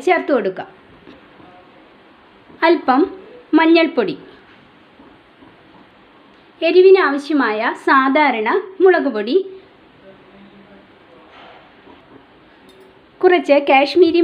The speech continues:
മുളക് പൊടി, കുറച്ച് മല്ലിപ്പൊടി. ഇത്രയും പൊടികളാണ് നമ്മൾ, ആ, തേങ്ങയിലേക്ക് ചേർത്ത് കൊടുത്തിരിക്കുന്നത്. ഇതിൽ പെരിഞ്ജീരകമല്ലാതെ മറ്റ് മസാലകളൊന്നും തന്നെ ചേർക്കുന്നില്ല. എല്ലാം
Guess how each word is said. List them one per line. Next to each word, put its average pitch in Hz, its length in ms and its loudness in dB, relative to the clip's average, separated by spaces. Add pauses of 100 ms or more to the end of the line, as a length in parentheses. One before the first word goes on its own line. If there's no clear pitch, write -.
മുളക് 220 320 -4
പൊടി, 208 200 -4 (3750)
കുറച്ച് 285 380 -2 (280)
മല്ലിപ്പൊടി. 269 500 0 (160)
ഇത്രയും 359 360 4
പൊടികളാണ് 269 520 -2 (100)
നമ്മൾ, 240 220 -6 (440)
ആ, - 20 -4 (240)
തേങ്ങയിലേക്ക് 269 640 0 (100)
ചേർത്ത് 311 300 -2
കൊടുത്തിരിക്കുന്നത്. 202 680 -4 (340)
ഇതിൽ 262 140 0 (480)
പെരിഞ്ജീരകമല്ലാതെ 294 960 0 (100)
മറ്റ് 254 200 -6 (120)
മസാലകളൊന്നും 285 840 0
തന്നെ 226 200 -4 (380)
ചേർക്കുന്നില്ല. 294 540 2 (1800)
എല്ലാം 339 200 2